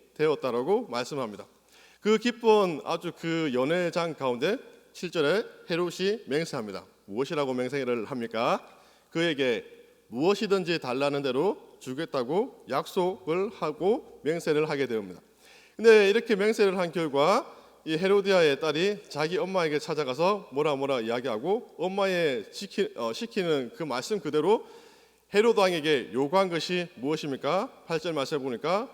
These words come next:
"제 어머니의 시킴을 듣고 이르되 세례 요한의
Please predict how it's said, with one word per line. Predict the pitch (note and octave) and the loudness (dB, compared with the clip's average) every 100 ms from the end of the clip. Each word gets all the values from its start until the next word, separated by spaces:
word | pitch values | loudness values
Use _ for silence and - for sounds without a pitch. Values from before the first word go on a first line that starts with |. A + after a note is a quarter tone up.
| - | -12
"제 | - C#3 | -4 -2
어머니의 | B2 D#3 D#3 D3 B2 | -2 -2 -2 -2 -4
시킴을 | - - C#3+ B2 | -6 -8 -6 -6
듣고 | B2 C#3+ D3+ | -6 -4 -4
이르되 | A2+ A#3 D3 A3 - - _ _ | -4 -2 0 0 -6 -20 _ _
세례 | - E3 F3 F#3 | -6 -2 0 0
요한의 | F3+ F3+ D3 D#3+ A3 | 0 0 0 0 0